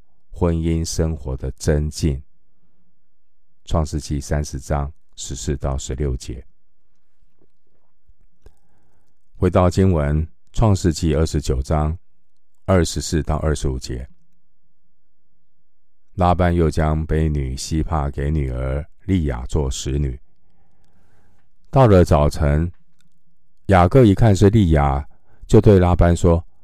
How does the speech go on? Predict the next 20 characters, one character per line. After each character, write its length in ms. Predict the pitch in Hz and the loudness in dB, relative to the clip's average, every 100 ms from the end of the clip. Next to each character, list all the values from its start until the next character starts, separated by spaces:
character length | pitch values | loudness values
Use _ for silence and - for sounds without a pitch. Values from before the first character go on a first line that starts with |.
| - - - - | -20 -20 -20 -10
：“你 480 | 101 98 98 98 98 - - | 2 4 6 4 2 -6 -10
向 280 | - 151 | 0 2
我 160 | 95 73 | 4 2
做 220 | - 113 | 4 4
的 100 | 80 | 4
是 140 | 80 92 | 2 0
什 160 | 69 | -2
么 100 | 64 | -4
事 240 | - 85 67 | -2 -2 -2
呢？ 240 | 62 - - - - - - - - - - | -4 -12 -18 -20 -20 -20 -20 -20 -20 -20 -12
我 240 | - 98 104 | 2 6 6
服 200 | 101 120 | 8 6
侍 220 | - 147 | 6 6
你 320 | 113 90 85 | 6 6 4
不 160 | 80 92 | 4 2
是 160 | - | 4
为 200 | 110 107 | 2 4
拉 240 | 98 104 101 | 4 4 2
结 220 | - 73 | 2 2
吗？ 280 | 78 82 | 2 2